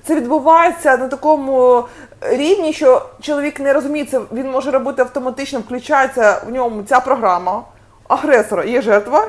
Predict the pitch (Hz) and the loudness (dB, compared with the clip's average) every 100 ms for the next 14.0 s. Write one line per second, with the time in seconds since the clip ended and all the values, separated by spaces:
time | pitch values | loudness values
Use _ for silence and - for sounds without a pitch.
0 | - 220 311 311 254 214 208 - 302 302 | -4 -6 -4 0 0 0 -6 -4 -4 -2
1 | 233 254 269 262 311 427 359 359 311 330 | -4 -2 -2 -2 0 0 0 -4 -4 -2
2 | 294 262 - 339 285 262 285 359 330 330 | -2 -2 -4 -4 -4 -2 -2 0 0 0
3 | 262 320 311 196 180 - 202 - - 240 | 2 2 2 -2 -2 -6 -10 -12 -12 -4
4 | 311 349 339 330 320 269 208 262 285 311 | -2 -2 -2 2 4 4 2 -2 -4 -2
5 | 330 294 - - 247 339 285 226 - 214 | -2 -2 -10 -4 2 2 2 -4 -2 0
6 | 220 214 214 302 370 466 330 - - - | 2 2 2 4 4 6 4 4 -4 0
7 | 240 302 339 302 254 320 381 254 214 151 | 4 4 6 4 4 2 2 2 2 2
8 | 196 247 339 392 381 233 160 - 196 247 | -4 2 4 2 2 -2 -2 -8 -2 0
9 | 285 294 392 - - - - - - 311 | 0 -2 -4 -6 -16 -20 -18 -14 2 4
10 | 330 320 311 349 311 294 262 247 403 339 | 4 2 2 2 2 0 -2 2 0 2
11 | 269 277 285 277 311 285 294 294 403 - | 0 0 -2 -2 -2 -2 -2 4 4 2
12 | 247 269 302 370 - 208 196 262 294 320 | -8 -2 2 2 0 -8 -2 0 0 0
13 | - 254 - 262 226 214 165 - 151 | 2 2 2 -6 -6 -4 -4 -6 -16